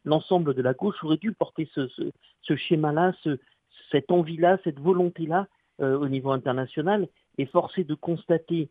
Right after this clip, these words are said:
euh, que la prise de position ou la prise en otage, euh, de la nupes, euh, par, euh, quelques dirigeants de la France insoumise n'a pas permis de porter ce discours clair. Et, et, et nous, ça nous était, euh, devenu, euh, euh,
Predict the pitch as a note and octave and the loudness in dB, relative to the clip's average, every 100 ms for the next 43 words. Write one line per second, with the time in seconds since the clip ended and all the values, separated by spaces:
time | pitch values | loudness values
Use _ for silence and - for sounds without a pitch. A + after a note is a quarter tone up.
0 | _ _ - - B2+ - C#3+ C3+ B2+ - | _ _ -8 -4 -4 -4 -2 0 0 -2
1 | F3+ D3 D#3 D#3+ C#3+ C#3 - D#3+ C3+ A#2+ | -4 -2 -2 -2 -4 -6 -6 -4 -2 -4
2 | - F3 D#3 D3+ C#3+ D3+ D3 B2+ A#2+ A#2 | -4 -2 0 -2 0 2 2 0 -4 -4
3 | B2+ B2 B2+ C#3 - D3 - _ _ _ | -2 -2 -2 -4 0 0 -2 _ _ _
4 | _ - B2 A2+ A2 - E3 D3+ A#2 C3 | _ -6 -4 -4 -4 2 4 2 -2 -6
5 | A#2+ - D3+ - C3 D#3+ D#3+ D#3 D#3+ D3 | -8 -6 -8 -6 -6 -4 -4 -2 0 0
6 | - C#3 B2+ C3 - C3 D3+ F#3+ - _ | 0 -4 -2 -6 -6 -4 -2 -4 -8 _
7 | - C3 C3+ F#3 - F3 D#3+ F3 D#3 C#3+ | -8 -6 0 0 2 -2 -2 -4 -6 -8
8 | C3+ D3 C#3+ C#3+ B2+ B2+ - C3 _ - | -10 -10 -10 -12 -12 -18 -10 -10 _ -4
9 | E3+ G3+ C#3 _ _ _ _ C#3+ C#3 - | -4 -2 -8 _ _ _ _ -8 -6 -6
10 | C#3 D3 D3 E3+ G3+ E3+ D3 C3 B2+ D#3 | -10 -8 -2 0 0 -2 -4 -6 -8 -2
11 | E3 C#3+ B2+ C3+ A#2+ D3 E3 D3 B2 - | 0 0 -2 -6 -4 -4 0 0 0 -4
12 | _ _ - | _ _ -10